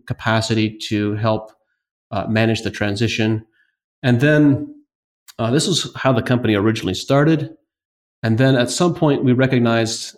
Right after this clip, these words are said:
uh, that there is a significant need for, uh, what at that time, this is now a decade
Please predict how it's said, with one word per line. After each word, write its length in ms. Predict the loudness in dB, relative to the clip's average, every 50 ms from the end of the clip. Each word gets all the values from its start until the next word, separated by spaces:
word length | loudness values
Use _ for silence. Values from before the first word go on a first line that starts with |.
| _ _ -10
uh, 220 | -8 -6 -6 -6
that 140 | -6 -4 0
there 140 | 2 4 4
is 240 | 4 2 0 -2 -4
a 120 | -4 -4 -4
significant 680 | -4 -4 -4 -2 0 0 0 0 -2 -2 -2 -2 -2
need 480 | 0 0 0 2 2 0 0 -2 -4 -6
for, 580 | -10 -6 -4 -2 -2 -2 -2 -2 -2 -4 -6 _ _ _ _ _ _ _ _ _ _ _ _ _ _ -8
uh, 180 | -6 -6 -6 -4 0
what 160 | 0 2 2
at 200 | 2 0 0 0
that 260 | 0 0 0 -2 -4
time, 260 | -6 -4 -4 -2 -2
this 160 | -4 -4 -4 -6
is 160 | -8 -6 -4
now 300 | -4 -2 -2 -2 -4 -4
a 120 | -6 -6 -4
decade 420 | -4 -4 -2 -2 -4 -2 -4 -6